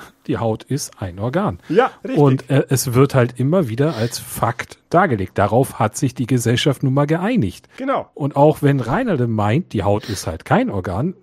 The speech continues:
Speaker 1: das ist halt in der Gesellschaft nicht akzeptiert.
Speaker 2: Genau,
Speaker 1: <laughs>
Speaker 2: korrekt. Und jetzt mal noch was, es ist nicht nur ein Organ, sondern es ist das größte Organ.
Speaker 1: Das größte Organ des Menschen, richtig, wie auf Wikipedia schon li-,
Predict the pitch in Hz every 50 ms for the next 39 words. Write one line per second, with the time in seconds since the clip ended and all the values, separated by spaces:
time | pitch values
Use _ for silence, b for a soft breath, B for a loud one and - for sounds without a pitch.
0 | _ - 123 113 - - 139 117 120 - - 113 113 113 120 113 113 110 104 107
1 | 101 95 117 120 113 - 117 95 - - 104 - - - - 104 - - - -
2 | - - - - 98 82 - - - _ _ _ - - - 294 214 - - -
3 | 156 - 226 254 277 208 139 - - - 185 185 170 - B 143 135 147 165 165
4 | - - 139 131 120 113 - _ _ _ _ _ - 135 - - - 127 104 95
5 | 110 127 123 139 135 - 147 143 139 - 123 127 117 104 - _ - 123 131 135
6 | 135 143 139 127 135 117 135 123 139 165 202 202 143 - 151 139 127 120 117 117
7 | - - - 117 - - - _ _ - - 160 180 240 285 208 - - 131 -
8 | - 90 95 113 95 90 82 85 - _ _ _ _ - 92 85 82 - - -
9 | 101 143 208 190 - - 190 208 165 160 - - 82 87 104 139 139 - - 85
10 | 82 82 - - - 90 80 87 90 - - - 87 78 - 98 104 135 147 -
11 | - 117 - - 143 - - - 87 85 90 101 120 131 - - 165 175 170 120
12 | 90 85 82 87 90